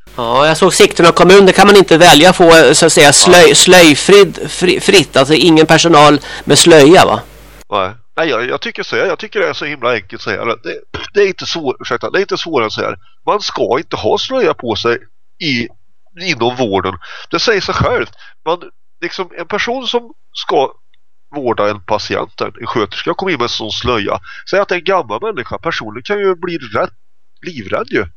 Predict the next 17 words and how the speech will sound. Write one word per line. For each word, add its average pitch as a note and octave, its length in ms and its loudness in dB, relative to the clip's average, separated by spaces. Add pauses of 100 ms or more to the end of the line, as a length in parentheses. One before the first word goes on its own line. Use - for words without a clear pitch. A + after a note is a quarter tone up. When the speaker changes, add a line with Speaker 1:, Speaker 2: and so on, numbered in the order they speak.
(360)
Speaker 1:
Jag F3+ 60 2
vet A#3+ 200 4
att, A3+ 180 0
hörru G#3+ 180 4
Speaker 2:
Och, G3+ 60 4
Speaker 1:
du. G3 140 6
Speaker 2:
och F3+ 80 2
liksom, - 220 -6
man F#3 140 -2
vet G3 220 -4
ju A3+ 40 -8
inte F3+ 140 -4
Speaker 1:
Ja. C#3 40 4
Speaker 2:
vem C3+ 100 4
det F3 60 0
är - 20 -4
som E3+ 120 -12